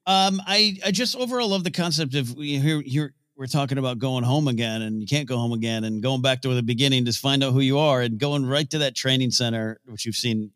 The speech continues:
in Clone Wars before, but to, going back to the early Bad Batch episodes.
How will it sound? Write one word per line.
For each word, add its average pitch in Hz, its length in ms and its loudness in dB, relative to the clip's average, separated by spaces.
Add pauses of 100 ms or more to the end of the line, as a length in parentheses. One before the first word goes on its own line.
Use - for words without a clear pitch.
in 104 160 -16
Clone 117 240 -6
Wars 107 160 -8
before, 104 340 -8
but 95 160 -8
to, 104 140 -8 (260)
going 107 160 -4
back 104 160 -6
to 104 80 -12
the 104 120 -6
early 107 180 -4
Bad 104 240 -4
Batch 98 220 -8
episodes. 98 600 -6